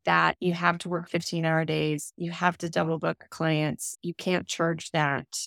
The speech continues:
or you have to do whatever the owner says, whenever the owner says. It's just,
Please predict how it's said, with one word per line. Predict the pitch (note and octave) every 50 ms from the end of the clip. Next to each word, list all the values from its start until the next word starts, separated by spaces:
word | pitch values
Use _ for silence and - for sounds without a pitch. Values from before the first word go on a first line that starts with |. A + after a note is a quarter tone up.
| - -
or | E3+ E3 D#3+ D#3 D#3 D#3 D3+ D3+ - - -
you | E3 F3+ F#3+ F3+
have | F#3 F3+ G3+ F#3+ - -
to | G3
do | F3+ D#3+ F3+ F#3 F#3 F3+ F3 F3 F3 E3+ - -
whatever | E3 E3 E3 - - E3+ E3+ E3+ F3 F3 F3 E3+
the | E3+ E3 - - E3+
owner | E3+ E3 E3 E3 D#3+ D#3
says, | - - D#3+ D#3+ D#3+ D#3+ D#3+ D3 -
whenever | - D#3+ E3 F3 F#3 F3+ G3+ G#3+
the | A3 -
owner | - A#3 A3+ A#3 A#3 A3+
says. | - A#3+ A#3 A#3 A#3 A#3 - -
It's | G3+ G3 - -
just, | A#3 G#3 - - -